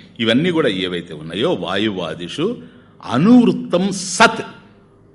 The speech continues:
ఇప్పుడు చూడండి, సత్ ఏదైతే ఉందో అది సంధి నాయన. వాయువాదిష్వనువృత్తం సత్, సన్నతు అని ఉండదు కదా, సత్ నతు, అది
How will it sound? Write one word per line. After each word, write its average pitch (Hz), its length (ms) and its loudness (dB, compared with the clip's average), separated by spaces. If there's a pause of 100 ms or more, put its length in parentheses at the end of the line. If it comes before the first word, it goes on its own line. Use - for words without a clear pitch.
(760)
ఇప్పుడు 104 160 -12
చూడండి, 117 260 -8 (360)
సత్ - 460 -2
ఏదైతే 143 480 0
ఉందో 98 640 -4 (1500)
అది 107 180 -8
సంధి 113 340 -8
నాయన. 78 280 -12 (300)
వాయువాదిష్వనువృత్తం 104 1800 -4
సత్, - 580 -14 (960)
సన్నతు 117 720 -2
అని 123 120 2
ఉండదు 120 220 0
కదా, 127 260 -2 (260)
సత్ 151 600 -2 (560)
నతు, 117 380 -2 (1700)
అది 82 200 -18